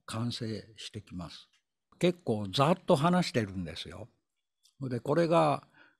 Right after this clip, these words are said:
大石堀真澄が神主を務めた岐阜県の、あの、優宮です。ここで神主をやってたんですね。で、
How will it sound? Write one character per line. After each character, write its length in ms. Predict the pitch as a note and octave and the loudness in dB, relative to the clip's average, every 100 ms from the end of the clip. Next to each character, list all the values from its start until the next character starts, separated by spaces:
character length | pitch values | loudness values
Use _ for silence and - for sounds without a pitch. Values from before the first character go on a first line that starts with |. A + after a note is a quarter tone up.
| _ | _
大 240 | B2 E3 | 4 6
石 200 | D#3+ - | 4 2
堀 480 | D#3 C#3+ A#2 G#2 F#2 - | 4 4 4 -2 -4 -10
真 240 | G#2+ B2 | -4 -4
澄 340 | - C3+ C3+ B2 | -2 0 0 2
が 380 | C3+ C3 A#2+ - _ _ | 2 2 0 -6 _ _
神 360 | - C#3+ C#3 A2 | -2 2 2 0
主 180 | - G#2+ | -4 -8
を 180 | F#2+ F#2+ | -8 -8
務 380 | - - A#2 G#2 | -10 -6 -4 -4
め 40 | |
た 360 | - A#2+ A#2 - - G#2+ | -2 -2 -2 -4 -8 -6
岐 100 | G2+ | 0
阜 140 | B2+ - | 0 0
県 340 | C3+ A#2 G#2 | 0 0 -2
の、 380 | G#2+ B2+ A#2 - | -2 0 0 -4
あ 240 | - G2+ G2 | -10 -10 -10
の、 140 | F#2+ | -8
優 640 | - C#3+ C#3 D#3 D#3+ D#3 D3 | -4 0 0 0 2 2 2
宮 280 | C#3 C3 | 2 2
で 140 | B2+ A#2 | 0 -6
す。 180 | - - - _ _ _ _ _ _ _ | -8 -16 -20 _ _ _ _ _ _ _
こ 140 | D#3 | -6
こ 120 | E3+ | 0
で 120 | D3 A#2+ | 0 0
神 400 | A#2 B2 A#2 G2 | 0 -2 -2 -4
主 200 | - E2+ | -10 -12
を 60 | |
や 140 | F2 F2+ | -12 -12
っ 60 | |
て 140 | - F#2+ | -14 -14
た 140 | - | -14
ん 100 | - | -16
で 100 | - | -20
す 160 | - - | -20 -20
ね。 180 | F2 G2 _ _ _ _ _ _ - - - _ _ _ _ _ _ _ _ _ _ _ _ _ _ _ _ _ _ | -20 -20 _ _ _ _ _ _ -20 -20 -20 _ _ _ _ _ _ _ _ _ _ _ _ _ _ _ _ _ _
で、 400 | C#3 C3+ B2 - | -8 -2 -2 -4